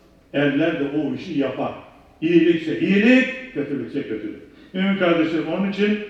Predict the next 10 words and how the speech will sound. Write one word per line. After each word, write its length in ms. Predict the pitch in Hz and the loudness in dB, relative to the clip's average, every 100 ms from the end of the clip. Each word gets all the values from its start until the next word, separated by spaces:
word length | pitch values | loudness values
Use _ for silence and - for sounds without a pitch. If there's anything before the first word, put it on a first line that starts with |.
| - - - - _ _ | -16 -20 -20 -20 _ _
velakin 720 | - 120 147 151 147 - 131 143 | -12 -2 0 0 -2 -2 -2 -2
yanzur 380 | 151 127 127 | -4 -6 -8
ila 320 | 139 143 131 - | -6 -4 -4 -2
kulubikum 600 | 143 180 147 135 135 135 | -2 -2 -2 -6 -6 -8
ve 100 | - | -6
a'malikum 800 | 135 - 147 139 123 - 190 - - - - - | -6 -4 -4 -4 -6 -6 -6 -8 -14 -20 -20 -8
hadisini 560 | 175 160 143 131 120 | -4 -2 -2 -4 -6
unutmayalım. 420 | 120 117 107 98 90 - - - | -6 -8 -10 -14 -14 -20 -20 -8
İyilikten 720 | 190 214 208 214 - 220 196 170 | -2 0 0 -4 0 0 2 -2
bahsederken 760 | 151 156 - 151 139 147 - 117 | 0 -2 -2 -4 -2 -2 -4 -8